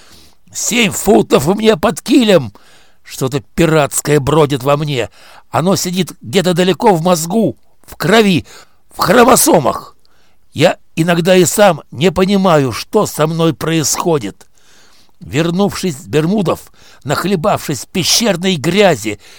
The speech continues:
корабельной пыли, во мне что-то проснулось и никак не может успокоиться. Я хромаю на левую ногу, плохо вижу, иногда надеваю очки. Слишком яркое солнце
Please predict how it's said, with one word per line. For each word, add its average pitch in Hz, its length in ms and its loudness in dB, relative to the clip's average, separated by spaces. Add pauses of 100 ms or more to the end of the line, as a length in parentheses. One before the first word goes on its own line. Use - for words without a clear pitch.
корабельной 175 680 2
пыли, 151 500 -4 (440)
во 135 140 -4
мне 143 260 -4
что-то 139 300 -2
проснулось 165 1000 0 (180)
и 170 160 -4
никак 160 560 0
не 170 140 -4
может 139 520 -6
успокоиться. 127 1120 -6 (720)
Я 131 280 -4
хромаю 139 600 -4
на 131 120 -4
левую 127 480 -4
ногу, 110 440 -8 (400)
плохо 175 460 2
вижу, 151 560 0 (400)
иногда 131 420 -2
надеваю 135 800 -2
очки. 104 540 -8 (460)
Слишком 147 520 -4
яркое 120 540 -2
солнце 165 720 -4